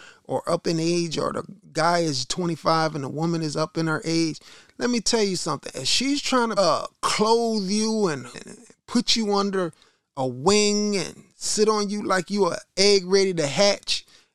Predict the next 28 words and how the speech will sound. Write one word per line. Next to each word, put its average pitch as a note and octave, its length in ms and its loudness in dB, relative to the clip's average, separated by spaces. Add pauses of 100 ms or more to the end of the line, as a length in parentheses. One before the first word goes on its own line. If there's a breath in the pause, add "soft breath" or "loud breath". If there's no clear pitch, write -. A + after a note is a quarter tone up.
and E3 100 0
all G#3 240 4
of G#3 100 0
that, A3+ 260 0
don't F#3 280 4
let F3+ 200 2
'em, E3 180 -4
don't E3 240 2
let E3+ 140 0
'em D#3+ 120 0
do F#3+ 200 2
it D#3+ 80 -4
to - 120 -4
you. C3+ 140 -10 (540)
'Cause F3 240 2
what F3 160 2
they're E3+ 120 2
doing G3 380 2
is D3+ 120 -2
that E3 200 -2
they're, D#3 340 -2 (280 soft breath)
they're, E3+ 480 0
uh, - 420 -4 (880)
taking F#3 560 2
and D3+ 340 -8 (580)
they're F3 200 4
burning F3 560 2
time. F3+ 480 0